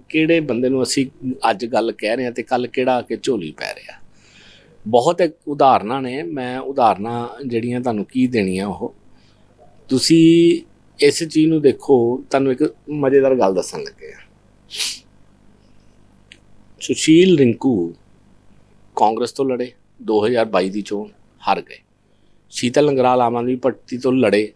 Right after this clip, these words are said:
ਜਿੱਤ ਗਏ। ਮਹਿੰਦਰ ਭਗਤ ਬੀਜੇਪੀ ਤੋਂ ਲੜੇ, ਹਾਰ ਗਏ। ਜਲੰਧਰ ਵੈਸਟ ਦੀ ਗੱਲ ਕਰ ਰਿਹਾ। ਬਾਅਦ ਵਿੱਚ ਚੌਧਰੀ ਸੰਤੋਖ ਸਿੰਘ ਦਾ ਜਦੋਂ ਸਵਰਗਵਾਸ ਹੋਇਆ ਤੇ ਸੁਸ਼ੀਲ ਰਿੰਕੂ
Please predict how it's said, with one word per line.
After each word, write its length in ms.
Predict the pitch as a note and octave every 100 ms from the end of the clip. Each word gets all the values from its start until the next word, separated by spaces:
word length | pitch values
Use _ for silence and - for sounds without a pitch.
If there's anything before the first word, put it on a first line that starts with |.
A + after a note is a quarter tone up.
| _
ਜਿੱਤ 280 | F2+ F2 -
ਗਏ। 140 | D2 - _ _ _ _ _ _ _ _ _ _ -
ਮਹਿੰਦਰ 300 | C3 A#2+ C#3+
ਭਗਤ 180 | C3+ A2
ਬੀਜੇਪੀ 520 | A#2 A#2+ G#2 A#2+ B2
ਤੋਂ 140 | B2+ C3+
ਲੜੇ, 360 | B2+ B2 B2+ B2 _ _ _ _ _ _ _ -
ਹਾਰ 100 | G2
ਗਏ। 160 | - - _ _ _ _ _ _ _ -
ਜਲੰਧਰ 280 | A#2+ C3+ A#2+
ਵੈਸਟ 320 | A2 - -
ਦੀ 140 | F#2
ਗੱਲ 140 | D2 C#2 -
ਕਰ 60 | -
ਰਿਹਾ। 160 | - _ _ _ _ _ _ -
ਬਾਅਦ 240 | A#2+ C3+
ਵਿੱਚ 160 | C3 A#2+
ਚੌਧਰੀ 300 | B2+ A2+ C3
ਸੰਤੋਖ 400 | A#2 B2 A#2 A2
ਸਿੰਘ 200 | - A#2+
ਦਾ 120 | A#2+
ਜਦੋਂ 400 | A2 G#2+ A2 A2+
ਸਵਰਗਵਾਸ 600 | - G2 G2 G#2 G#2 -
ਹੋਇਆ 180 | F2 C#2+ - _ - _ _ _ _ _ _ _ -
ਤੇ 180 | A2+ G2+
ਸੁਸ਼ੀਲ 460 | - A2+ C3+ D3
ਰਿੰਕੂ 500 | C3+ A2 G2+ A2+ G#2+